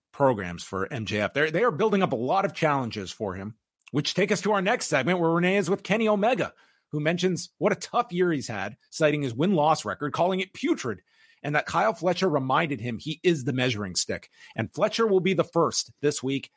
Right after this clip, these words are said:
Then he's coming for the Don Callis family, and then maybe you'll get the Kenny Omega of old going for the A E W title.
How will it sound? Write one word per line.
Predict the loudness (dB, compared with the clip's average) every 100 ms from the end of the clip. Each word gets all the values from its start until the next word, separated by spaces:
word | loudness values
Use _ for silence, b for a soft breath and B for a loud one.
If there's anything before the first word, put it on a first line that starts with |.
| -4
Then | 0 0
he's | 2
coming | 0 0
for | 0
the | 0
Don | 2 0 0
Callis | 0 0 0 -4
family, | -4 -2 -2 -4
and | -6
then | -4
maybe | -2 -2 -4 -8 b -2
you'll | 0
get | 0
the | -2
Kenny | -2 2 2
Omega | 2 2 2
of | 0
old | -4 -6 -10 _ -2
going | 2 2
for | 0 -2
the | -4 0
A |
E | 0 0 -2
W | -2 0 0
title. | -2 -6 -6